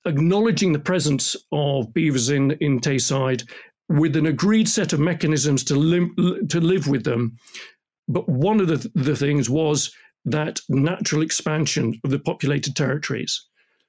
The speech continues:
uh, or within populated territories, rather. And the announcement last year to translocate was purely a Scottish Government decision. That, that wasn't, um, jointly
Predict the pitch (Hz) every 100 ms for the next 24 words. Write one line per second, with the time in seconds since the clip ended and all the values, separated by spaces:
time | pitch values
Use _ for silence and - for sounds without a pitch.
0 | _ _ - 135 135 139 - 160 156 156
1 | 180 156 139 - 160 127 127 135 - 127
2 | 120 - 113 123 123 120 120 - - _
3 | _ _ _ - 156 156 151 156 196 185
4 | 170 175 180 185 190 143 170 143 - -
5 | 156 143 147 139 143 131 151 - _ _
6 | _ - 139 170 - - - 202 175 156
7 | 143 175 139 - 139 131 - 127 156 -
8 | 131 117 - 156 - 156 156 - 139 156
9 | 135 143 - _ 139 135 131 131 127 123
10 | - 113 - 143 - 139 120